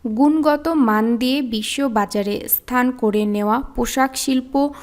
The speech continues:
বর্তমানে রপ্তানি চালিত প্রবৃদ্ধি অর্জনে মুখ্য ভূমিকা পালন করছে। রপ্তানি আয়ে এ বিশাল অবদানের জন্য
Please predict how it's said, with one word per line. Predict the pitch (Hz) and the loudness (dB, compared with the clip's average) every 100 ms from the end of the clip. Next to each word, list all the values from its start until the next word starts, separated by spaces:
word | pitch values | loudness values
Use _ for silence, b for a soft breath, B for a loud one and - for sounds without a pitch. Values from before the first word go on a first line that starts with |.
| B - | B 0
বর্তমানে | 226 226 220 294 277 277 294 330 | 6 6 6 4 4 6 4 0
রপ্তানি | 240 214 214 - 269 277 302 | 2 2 2 0 2 2 2
চালিত | 269 208 214 214 220 220 - | 2 2 2 2 2 2 2
প্রবৃদ্ধি | 247 233 240 254 - 285 294 - | 2 4 0 -2 -2 -2 0 0
অর্জনে | 214 202 220 220 220 | 0 2 2 4 2
মুখ্য | 220 240 - 302 | 2 -2 -2 0
ভূমিকা | 277 269 277 320 359 | 2 4 2 0 0
পালন | 247 196 196 | 2 0 -4
করছে। | 190 202 - - - B B B - | -8 -10 -8 -8 -8 B B B 4
রপ্তানি | 233 233 - 302 330 - - | 4 4 0 0 0 0 2
আয়ে | 220 220 262 - 214 | 4 4 2 0 2
এ | 214 | 2
বিশাল | 202 226 269 262 269 | 2 -2 0 0 2
অবদানের | - 220 262 285 285 294 | 4 4 4 4 4 2
জন্য | 247 220 | 2 2